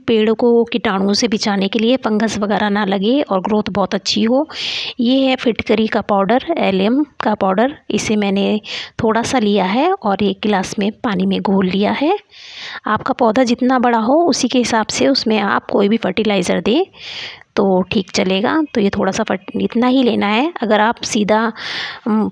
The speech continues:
टुकड़ा लेकर उसमें डुबो के छोड़ देते हैं थोड़ी देर तो ठीक है, लेकिन मैंने ये पाउडर करके लिया है। अब इसमें गुड़ाई कर दूँगी और ये मैं इसके, जब मैंने पहली खाद दी थी fertilizer, उसके बाद में ये बीस दिन बाद इसको दे रही हूँ।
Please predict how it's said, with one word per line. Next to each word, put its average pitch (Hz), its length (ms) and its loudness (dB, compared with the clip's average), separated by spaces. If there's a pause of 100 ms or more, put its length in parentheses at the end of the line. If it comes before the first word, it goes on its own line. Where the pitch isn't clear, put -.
(140)
टुकड़ा 247 260 4
लेकर 254 380 2
उसमें 247 320 2
डुबो 226 280 0
के 247 120 2
छोड़ 220 260 0
देते 220 220 2
हैं 247 80 2
थोड़ी 240 220 0
देर 240 140 4
तो 240 120 2
ठीक 202 280 -2
है, 269 120 2
लेकिन 240 280 0
मैंने 214 180 0
ये 214 80 2
पाउडर 190 300 -2
करके - 280 -2
लिया 202 220 0
है। 269 240 0 (440)
अब 208 120 0
इसमें 208 260 -2
गुड़ाई 190 280 2
कर 214 140 0
दूँगी 247 340 2 (220)
और 196 160 -2
ये 240 280 2 (240)
मैं 202 200 0
इसके, 262 320 0 (500)
जब 233 100 0
मैंने 262 220 2
पहली 240 280 2
खाद 233 260 0
दी 226 180 0
थी 262 120 2
fertilizer, 226 640 2
उसके - 280 -2
बाद 220 240 0
में 240 80 4
ये 269 100 4
बीस 233 280 2
दिन 247 140 2
बाद 208 200 0
इसको 302 360 0 (160)
दे 190 140 2
रही 180 320 -2
हूँ। 202 160 -2